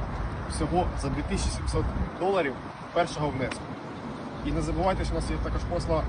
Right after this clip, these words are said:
трейд-ін, тобто обмін нашого авто на ваше авто. Ми знаходимося в місті Дніпро,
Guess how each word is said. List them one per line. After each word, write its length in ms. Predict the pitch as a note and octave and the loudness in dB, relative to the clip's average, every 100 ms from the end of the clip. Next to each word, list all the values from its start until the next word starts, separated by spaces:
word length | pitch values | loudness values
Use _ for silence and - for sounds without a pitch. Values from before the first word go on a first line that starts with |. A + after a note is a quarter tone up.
| - - - - - - - - - - - | 0 0 -2 0 0 0 0 0 2 2 4
трейд-ін, 400 | - F3+ D#3 - - - - - - - - | 4 6 6 4 4 2 2 2 2 0 0
тобто 360 | - - C#3+ E3 | 0 0 2 0
обмін 300 | D#3 C#3 A#2+ | 0 0 4
нашого 340 | G3 - D3+ | 4 4 2
авто 340 | C3+ - - - - - - - - | 2 2 2 2 2 2 4 6 6
на 60 | - | 8
ваше 300 | - - B3 | 6 4 2
авто. 200 | - - - - - - | 2 0 0 0 2 2
Ми 80 | G3 | 4
знаходимося 540 | F3 - C#3 - - - | 4 2 2 0 0 0
в 20 | |
місті 160 | - - | 0 0
Дніпро, 300 | C3 - E3+ | 0 2 2